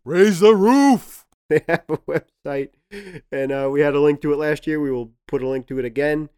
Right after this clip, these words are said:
Speaker 2: Uh, I believe you could probably even contribute too. I'm sure that they could use a few bucks as well, but it's a great tournament, and, um, from the heart, very important.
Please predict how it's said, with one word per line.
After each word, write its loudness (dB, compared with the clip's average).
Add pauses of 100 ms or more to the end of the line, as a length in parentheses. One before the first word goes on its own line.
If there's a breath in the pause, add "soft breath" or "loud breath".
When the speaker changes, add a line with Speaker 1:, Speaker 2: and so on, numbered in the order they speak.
(380)
Speaker 2:
Uh, -8
I -8
believe -2
you -6
could -8
probably -4
even -4 (100)
contribute -2
too. -2 (520)
I'm -8
sure -2
that -6
they -4
could -6
use -6
a -8
few -6
bucks -8
as -10
well, -10
but -12
it's -16
a -6
great 0
tournament, 2
and, -6
um, -10 (200)
from -2
the 0
heart, -2 (420)
very 2
important. -2